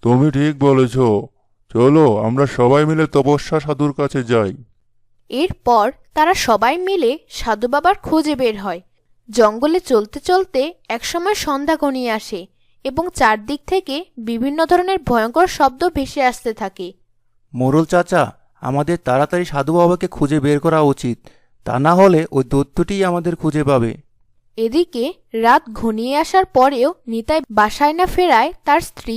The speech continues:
Speaker 2: ও ছেলে ভীষণ চিন্তিত হয়ে পড়ে। শেষে মা ও ছেলে হাতে মশাল নিয়ে জঙ্গলের উদ্দেশ্যে বেরিয়ে পড়ে। অন্যদিকে ওরা তিনজন ভয়ে ভয়ে জঙ্গলের মধ্যে তপস্যা সাধুকে খুঁজে বেড়াচ্ছিল।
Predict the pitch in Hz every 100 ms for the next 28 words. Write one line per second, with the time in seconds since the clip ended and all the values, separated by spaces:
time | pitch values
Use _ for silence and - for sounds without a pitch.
0 | 233 - 349 - 311 240 311 - _ -
1 | 233 - 370 392 330 339 349 330 294 262
2 | 233 214 196 180 - _ _ _ _ _
3 | - 330 330 392 262 214 202 302 330 -
4 | 339 330 359 - 202 320 320 226 220 294
5 | 311 359 320 339 - _ - 226 214 220
6 | 262 339 - 330 349 370 - 403 277 262
7 | 269 247 226 208 185 - _ _ _ _
8 | _ - 233 233 269 302 392 277 285 -
9 | - 294 349 359 247 233 262 359 277 214
10 | 208 233 320 320 302 - - 226 208 214
11 | 262 311 330 339 392 - 208 277 285 320
12 | 339 359 359 392 - 330 311 262 226 220
13 | - 220